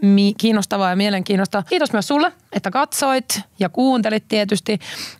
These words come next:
Ää, nyt mä haluan kuulla, mitä mieltä sä oot. Onks kriitikon mielipiteellä enää mitään väliä vai toimitko itse kuuntelemasi musan ja, ää, kuluttamiesi keikkojen?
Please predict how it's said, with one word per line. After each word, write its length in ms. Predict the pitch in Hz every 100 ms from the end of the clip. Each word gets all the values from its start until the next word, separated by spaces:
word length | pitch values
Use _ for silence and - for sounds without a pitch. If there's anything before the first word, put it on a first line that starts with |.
| -
Ää, 220 | 202 190
nyt 420 | 233 311 - - - -
mä 140 | 180
haluan 260 | 180 165 160
kuulla, 280 | 165 160 156
mitä 200 | 160 156
mieltä 260 | 156 147
sä 320 | 151 - 165 -
oot. 420 | 156 143 156 -
Onks 280 | - 294 339
kriitikon 380 | - 254 202 196
mielipiteellä 640 | 185 165 156 147 139 139 -
enää 380 | 165 151 151 156
mitään 380 | 160 151 151 -
väliä 380 | 170 170 160
vai 360 | 160 160 156 160 - -
toimitko 420 | 208 175 - -
itse 240 | 339 - 220
kuuntelemasi 680 | - 185 165 160 151 165 175
musan 500 | 180 180 180 165 160
ja, 120 | 156 - - -
ää, 160 | 170 156
kuluttamiesi 840 | 156 165 156 170 160 151 156 160 - -
keikkojen? 840 | 185 170 175 190 180 175 180 214